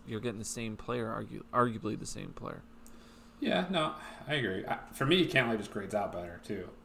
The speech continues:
Speaker 2: ac-, across every, all, everything.
Speaker 1: I mean, plus the other intangibles, he's got higher Vegas odds.
Speaker 2: True.
Speaker 1: Or better Vegas odds, not higher. But I don't know. It, it, that's a tough call.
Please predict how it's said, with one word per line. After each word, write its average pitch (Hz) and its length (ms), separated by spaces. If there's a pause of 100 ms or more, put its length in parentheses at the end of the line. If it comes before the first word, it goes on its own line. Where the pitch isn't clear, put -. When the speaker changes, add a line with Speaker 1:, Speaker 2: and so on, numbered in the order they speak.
Speaker 2:
ac-, - 100 (140)
across 104 360
every, 92 180 (300)
all, 98 300
everything. 98 300 (840)
Speaker 1:
I 117 100
mean, 127 180 (140)
plus 135 240
the 117 100
other 123 180
intangibles, 104 520
he's 104 120
got 104 160
higher 107 460
Vegas 104 420
odds. 67 340
Speaker 2:
True. 92 300 (720)
Speaker 1:
Or 113 80
better 113 300
Vegas 98 340
odds, 87 220
not 104 140
higher. 101 280
But 123 140 (960)
I 120 100
don't 107 120
know. 80 240
It, - 40 (200)
it, - 240
that's 151 180
a 143 60
tough - 420
call. 110 580